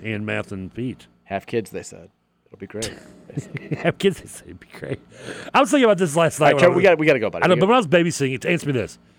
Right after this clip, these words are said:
Speaker 1: Like, is in your thirties and forties when you're watching your, the friends' kids while they go out, is that like in the, the equivalent of when you're twenties when you're the designated driver?
Speaker 2: Yeah.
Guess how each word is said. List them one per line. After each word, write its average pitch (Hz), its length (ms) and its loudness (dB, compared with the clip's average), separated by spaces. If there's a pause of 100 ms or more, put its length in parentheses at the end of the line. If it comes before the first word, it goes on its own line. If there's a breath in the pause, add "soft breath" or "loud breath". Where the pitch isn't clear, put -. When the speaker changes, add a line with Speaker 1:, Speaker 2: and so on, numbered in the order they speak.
(240 soft breath)
Speaker 1:
Like, 143 160 -4
is 147 240 -2
in 208 100 0
your 240 120 0
thirties 190 680 2
and 135 180 -4
forties 147 340 0
when 139 100 -2
you're 139 120 2
watching 131 540 -2
your, 120 160 -4
the 107 180 -8
friends' 123 340 -4
kids 127 240 -4
while 104 120 -2
they 104 100 -2
go 110 160 -2
out, 101 260 -2 (400 soft breath)
is 139 60 -4
that 208 80 4
like 226 220 0
in 143 240 -4
the, 127 120 -2
the 113 120 -8
equivalent 135 320 -2
of 120 80 -2
when 123 100 -4
you're 110 100 -6
twenties 107 440 -6
when 104 80 -6
you're 104 120 -4
the 95 120 -8
designated 101 560 -6
driver? 87 400 -4 (1000)
Speaker 2:
Yeah. 104 220 -10